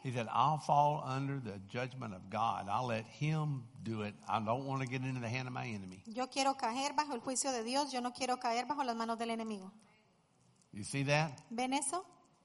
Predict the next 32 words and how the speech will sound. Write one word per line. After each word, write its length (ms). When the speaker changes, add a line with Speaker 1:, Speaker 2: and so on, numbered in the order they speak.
Speaker 1:
"I'll 200
let 220
my 220
father 320
deal 220
with 140
me. 180
Speaker 2:
Yo 140
dejaré 500
que 140
mi 120
padre 360
lidie 200
Speaker 1:
I 120
sure 100
Speaker 2:
conmigo. 160
Speaker 1:
don't 180
wanna 180
be 120
disciplined 420
by 120
the 120
devil." 280
Speaker 2:
Ciertamente 640
no 100
quiero 240
ser 160
disciplina-, 480
disciplinada 600
por 120
el 100
diablo. 320